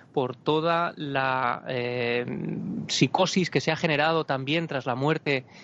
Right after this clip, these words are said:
de la hermana, de la hija, claro, en un ambiente, eh, terrible, hay que imaginarlo. Y por otro lado, hay otros investigadores que acuden al lugar, eh,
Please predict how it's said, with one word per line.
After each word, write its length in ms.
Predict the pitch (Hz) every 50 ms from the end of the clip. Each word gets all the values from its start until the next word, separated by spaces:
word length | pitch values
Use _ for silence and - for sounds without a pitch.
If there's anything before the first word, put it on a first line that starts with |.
| - - -
de 380 | 160 123 143 135 131 127 123 120
la 120 | 120 117
hermana, 520 | 117 117 123 151 180 185 180 170 165 165
de 100 | 151 143
la 140 | 127 120 123
hija, 400 | 156 170 160 - - 160 147 143
claro, 220 | - 165 185 175 143
en 60 | 139
un 120 | 151 165
ambiente, 540 | 160 156 143 151 156 160 160 - 185 185 180 - - - - - - -
eh, 320 | 147 135 127 127 127 127 127 123 -
terrible, 460 | - 123 - - 175 214 185 143 127
hay 80 | 127
que 100 | 127 -
imaginarlo. 680 | 139 139 127 - - 131 131 120 117 117 120 110 - - - - _ - - - - - - - -
Y 320 | - 196 165 160 156 151 143
por 180 | - 156 147
otro 220 | 160 180 - 208 208
lado, 340 | 208 214 214 220 233 302 - _ _ _ _ - _ -
hay 380 | - 151 160 170 175 180 - _ _ _
otros 560 | - 165 165 - 180 170 165 - - - - -
investigadores 1000 | 185 170 156 151 151 139 - - 151 143 143 143 147 156 160 175 196 214 - -
que 320 | - - 147 127 123 120
acuden 480 | 117 120 123 - 147 147 143 156 151 147
al 420 | 143 143 143 139 135 135 135 139 143 -
lugar, 480 | 156 143 143 143 147 160 165 185 - _ - - - _
eh, 420 | - - 127 120 117 113 117 -